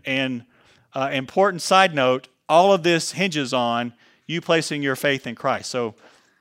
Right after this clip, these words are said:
without that, um, there's gonna be a problem dealing with your anxiety because you're gonna have to deal with it in your own power. You may be finding out that's impossible. Uh, so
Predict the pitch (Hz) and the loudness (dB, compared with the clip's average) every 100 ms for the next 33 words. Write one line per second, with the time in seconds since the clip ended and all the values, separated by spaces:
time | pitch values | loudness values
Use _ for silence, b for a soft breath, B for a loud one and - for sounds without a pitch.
0 | b b _ _ _ _ _ - 139 151 | b b _ _ _ _ _ -8 0 4
1 | 185 175 143 135 131 131 _ _ 131 131 | 4 4 4 6 6 2 _ _ -2 0
2 | 127 123 123 117 110 _ _ _ _ - | 2 0 -2 -6 -12 _ _ _ _ -6
3 | 143 147 170 156 151 170 160 147 123 123 | -4 -2 -2 0 0 4 4 4 0 -2
4 | 123 120 117 127 120 110 127 123 107 110 | -2 -4 -6 -6 -8 -4 0 0 -2 -10
5 | 107 117 113 113 110 113 113 113 110 110 | -12 -10 -10 -8 -8 -6 -6 -8 -8 -8
6 | 107 104 117 92 - _ _ _ _ _ | -10 -10 -12 -14 -16 _ _ _ _ _
7 | _ _ _ _ _ _ _ _ _ 123 | _ _ _ _ _ _ _ _ _ -8
8 | 139 143 135 - 131 123 123 117 110 - | -2 0 -2 -2 -2 0 -2 -2 -4 -10
9 | 104 110 98 - _ _ _ _ _ - | -12 -10 -12 -14 _ _ _ _ _ -20
10 | 107 - 120 117 | -14 -6 -6 -6